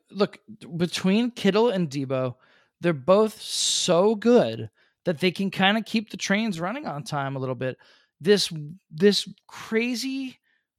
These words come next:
blocking stuff, the way that they do with all these pulling guards and everything, it's, it doesn't matter who plays running back. It really doesn't for this team. They can get yards. The problem is, is that this week, no Elijah Mitchell,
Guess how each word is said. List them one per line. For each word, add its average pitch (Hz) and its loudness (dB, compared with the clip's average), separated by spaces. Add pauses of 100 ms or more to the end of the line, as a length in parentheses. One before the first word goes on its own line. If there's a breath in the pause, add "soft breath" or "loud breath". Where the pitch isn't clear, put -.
(140)
blocking 196 2
stuff, 180 0
the 170 0
way 175 4
that 226 0
they 196 0
do 185 0
with 185 -2
all 170 -2
these 165 -4
pulling 170 0 (540)
guards 175 4
and 180 0
everything, 151 -4 (540)
it's, - -8
it 196 -6
doesn't 240 2
matter 185 -2
who 165 -6
plays 147 -6
running 160 -8
back. 107 -8
It 147 -12
really 208 2
doesn't 143 -2
for - -16
this 117 -10
team. 127 -10
They 123 -8
can 131 -16
get 165 -2
yards. 151 -2 (320 soft breath)
The - -20
problem 233 2
is, 208 2
is 156 -6
that 143 -12
this 233 -2
week, 143 -6 (800)
no 190 2
Elijah 214 2
Mitchell, 110 -6